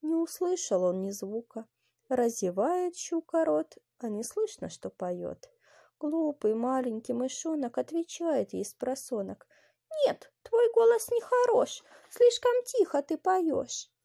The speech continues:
Побежала мышка-мать, стала кошку в няньке звать: «Приходи к нам, тетя кошка, нашу детку покачать».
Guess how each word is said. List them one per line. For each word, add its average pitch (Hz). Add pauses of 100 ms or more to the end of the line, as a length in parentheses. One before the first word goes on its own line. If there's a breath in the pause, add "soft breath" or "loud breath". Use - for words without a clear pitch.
(520)
Побежала 214
мышка-мать, 330 (160)
стала 508
кошку -
в 208
няньке 202
звать: 208 (380 soft breath)
«Приходи 381
к -
нам, 220
тетя 339
кошка, -
нашу 226
детку 269
покачать». -